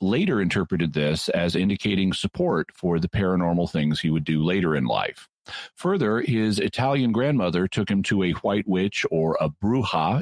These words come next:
in Spanish, and the white witch confirmed that Riggy was gifted and special.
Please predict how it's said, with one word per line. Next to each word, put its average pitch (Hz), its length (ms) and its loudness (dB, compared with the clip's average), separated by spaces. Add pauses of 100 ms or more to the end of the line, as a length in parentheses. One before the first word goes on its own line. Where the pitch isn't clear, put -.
in 78 160 0
Spanish, 78 580 -2 (400)
and 104 240 0
the 104 60 0
white 123 260 -2
witch 107 240 0
confirmed 101 680 0
that 95 200 0
Riggy 90 340 2
was 87 280 0
gifted 85 360 -2
and 76 140 0
special. - 480 -4